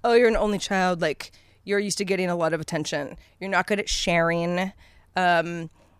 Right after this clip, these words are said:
or, you know, you're, you're, uh, there, there, there are just certain things where it's like,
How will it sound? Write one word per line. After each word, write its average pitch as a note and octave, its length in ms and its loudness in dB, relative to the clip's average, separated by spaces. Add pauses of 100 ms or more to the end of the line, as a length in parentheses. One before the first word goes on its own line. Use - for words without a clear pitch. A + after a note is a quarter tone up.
(180)
or, E3 380 0
you G3 160 -6
know, E3+ 80 -4
you're, F#3 240 -2
you're, F3 400 0 (100)
uh, E3+ 440 0 (340)
there, B3 220 6
there, C4 160 -2 (120)
there C#4 180 6
are C4+ 100 10
just C#4 180 0
certain F4 240 0
things C4 320 0
where A3 100 4
it's G3+ 140 -2
like, F#3+ 220 0